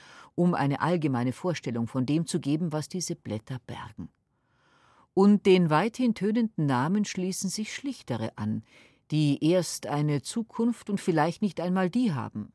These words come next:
so dass der Chronist einmal mit leisem Spott verzeichnete:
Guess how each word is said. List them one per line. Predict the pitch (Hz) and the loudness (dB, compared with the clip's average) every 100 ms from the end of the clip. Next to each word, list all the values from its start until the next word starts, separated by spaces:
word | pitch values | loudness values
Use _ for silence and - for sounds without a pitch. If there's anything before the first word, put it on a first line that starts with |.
| _ | _
so | - | -4
dass | 160 170 | 0 2
der | 175 | 2
Chronist | 147 147 151 254 - | 2 4 4 4 2
einmal | 120 123 117 | 0 2 2
mit | 113 113 120 | 2 0 2
leisem | 117 147 135 120 | 2 2 2 -2
Spott | - - 156 - | -2 -2 -4 -2
verzeichnete: | 160 - 123 151 - 147 - 151 | -4 -2 -2 -2 -4 -6 -2 -2